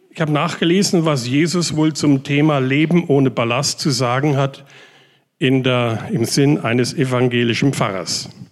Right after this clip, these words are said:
Ich finde ihn, Jesus, auf Seite hundertdreiundvierzig,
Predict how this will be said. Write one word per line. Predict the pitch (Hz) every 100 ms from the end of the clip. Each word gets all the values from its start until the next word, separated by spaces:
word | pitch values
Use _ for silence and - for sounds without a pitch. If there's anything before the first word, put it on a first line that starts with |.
| _ - - - - _ -
Ich | 123
finde | - 151 165 147
ihn, | 147 175 196
Jesus, | 180 151 135 135 196 220 - -
auf | 135 120
Seite | - 135 139 135
hundertdreiundvierzig, | 143 143 139 - - - 120 127 117 - 131 131 269 247 -